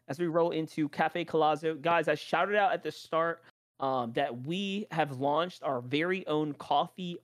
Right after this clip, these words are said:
business. This is an, this is what I like to call an asset light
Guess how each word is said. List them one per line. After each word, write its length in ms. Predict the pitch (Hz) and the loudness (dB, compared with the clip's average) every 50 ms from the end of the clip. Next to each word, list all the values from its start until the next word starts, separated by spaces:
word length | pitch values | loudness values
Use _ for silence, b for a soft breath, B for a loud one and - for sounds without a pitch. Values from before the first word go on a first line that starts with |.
| 110 110 - | -16 -14 -6
business. 380 | - 147 156 143 143 135 120 - | -6 -4 -4 -4 -6 -8 -8 -10
This 100 | 147 165 | -14 -12
is 60 | 175 | -10
an, 160 | 147 127 - _ _ _ _ _ _ _ | -10 -10 -10 _ _ _ _ _ _ _
this 80 | - 208 | -10 -8
is 80 | 196 202 | -2 0
what 140 | 196 202 208 | 2 2 2
I 60 | 208 | 4
like 180 | 190 190 185 | 2 2 2
to 100 | - 185 | 2 0
call 460 | - - - 175 170 175 170 165 b b b b _ - | 0 2 2 4 6 6 4 4 b b b b _ -8
an 120 | 131 127 - _ - | -8 -8 -6 _ 0
asset 560 | 165 185 190 185 - - 202 196 180 - _ _ _ _ _ - | 0 0 0 -2 -2 0 0 0 0 -2 _ _ _ _ _ -8
light 400 | - 123 131 139 156 156 - | -2 2 2 4 2 2 0